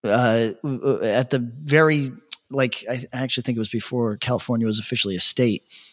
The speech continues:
most dangerous place in the world. And so, yeah, I mean, we can always, uh, like, are we in a, is, uh, as we talk about a lot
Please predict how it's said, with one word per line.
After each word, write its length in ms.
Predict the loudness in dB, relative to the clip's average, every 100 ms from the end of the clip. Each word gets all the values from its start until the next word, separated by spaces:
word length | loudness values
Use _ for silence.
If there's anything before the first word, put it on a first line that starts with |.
| -2
most 320 | 4 4 4
dangerous 480 | 4 4 4 4 4
place 320 | 2 0 0 -2
in 200 | -2 2
the 120 | 4 2
world. 680 | 0 0 2 4 2 -4 -12 -20 _ _ _ _ _ _ _ _ _ 4
And 480 | 6 6 2 -4 -16 _ _ _
so, 460 | 4 6 6 2
yeah, 340 | -8 0 6 6
I 40 |
mean, 140 | 6
we 80 | 4
can 140 | 4 4
always, 340 | 6 4 2
uh, 380 | -2 -2 0 2
like, 240 | 6 6 6
are 180 | 6 6
we 440 | 6 0 0 0
in 220 | 0 6
a, 380 | 8 8 8 4 0 -2 -4 _ _ _ _ -12 -8 -8 -10 -20 -20 _ _ _ _ _ _ _
is, 340 | 6 6 2 -4 _ _
uh, 80 | -4 -2
as 360 | -2 4 4 4
we 60 |
talk 220 | 4 2
about 180 | 4 2
a 40 | 2
lot 280 | 0 -4